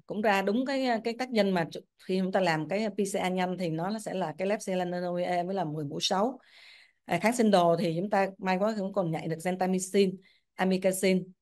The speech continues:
à, và cái aztreonam, à, nhỏ hơn một. À, cái colistin thời điểm này là hai,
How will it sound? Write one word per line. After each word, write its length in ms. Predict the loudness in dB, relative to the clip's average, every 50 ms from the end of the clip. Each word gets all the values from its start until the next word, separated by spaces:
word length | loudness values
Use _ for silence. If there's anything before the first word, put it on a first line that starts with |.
| _ _
à, 160 | -14 -10 -8 -4
và 260 | -2 -2 -2 -2 -2 0
cái 240 | 0 0 0 0 -2
aztreonam, 680 | -4 -4 -2 0 0 0 2 2 2 2 2 0 -2 -4 -10 _ _ _ _ _ _ -16
à, 420 | -12 -10 -8 -8 -8 -8 -8 -8 -8
nhỏ 200 | -8 -8 -6 -6
hơn 200 | -4 -4 -2 -2
một. 200 | -2 -4 -6 -10 _ _ _ _ _ _ _ _ _ _ _ _ -2
À, 140 | 0 0 4
cái 100 | 4 4 4 8
colistin 460 | 8 8 8 8 8 8 8 8 8
thời 120 | 6 4 0
điểm 180 | 0 0 0
này 120 | 0 0 0
là 160 | -2 -2 -2
hai, 360 | 0 0 2 2 0 -2